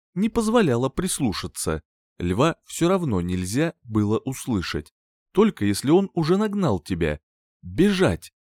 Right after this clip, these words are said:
Бежать изо всех сил! Сзади раздался рык. Очень близко. Беда. Это значило, что лев был не один,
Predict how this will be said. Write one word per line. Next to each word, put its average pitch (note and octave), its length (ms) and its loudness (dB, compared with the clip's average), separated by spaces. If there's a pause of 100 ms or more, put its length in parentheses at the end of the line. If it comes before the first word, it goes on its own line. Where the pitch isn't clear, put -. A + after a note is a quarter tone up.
(240)
Бежать A2 580 2
изо G#3+ 220 4
всех B2+ 360 -2
сил! F2 460 -2 (800)
Сзади B2 580 -2
раздался C3+ 640 0
рык. G2+ 360 -4 (420)
Очень A3+ 380 0
близко. G2 560 -2 (540)
Беда. A2 560 2 (420)
Это G2+ 200 0
значило, G#2+ 440 0
что - 240 0
лев D#3+ 260 4
был B2 300 2
не D#3 140 0
один, D3 480 -2